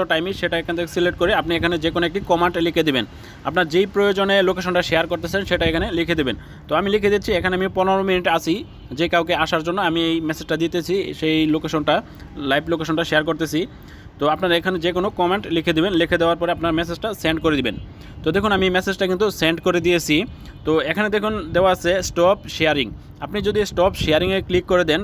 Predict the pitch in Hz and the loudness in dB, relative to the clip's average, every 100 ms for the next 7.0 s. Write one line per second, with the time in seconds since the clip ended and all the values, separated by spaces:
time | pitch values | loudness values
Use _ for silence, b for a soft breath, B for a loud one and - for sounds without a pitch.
0 | 180 190 185 185 190 170 185 175 - 156 | -2 -2 0 0 0 0 0 -2 -4 -2
1 | 170 175 165 175 156 156 170 170 170 190 | -2 0 2 4 2 0 -4 -4 -2 -2
2 | 208 - 175 139 143 156 156 160 143 123 | -2 -2 -2 0 0 2 2 4 2 0
3 | 92 B B B B B B - 175 202 | -6 B B B B B B -4 -2 0
4 | 208 214 202 196 196 185 180 185 180 185 | 0 0 -2 2 2 2 0 2 2 2
5 | 180 185 165 170 160 165 170 170 165 151 | 2 2 2 0 0 -2 0 0 -2 0
6 | 139 196 - - - - - - - | -2 -2 -8 -20 -20 -18 -18 -12 -2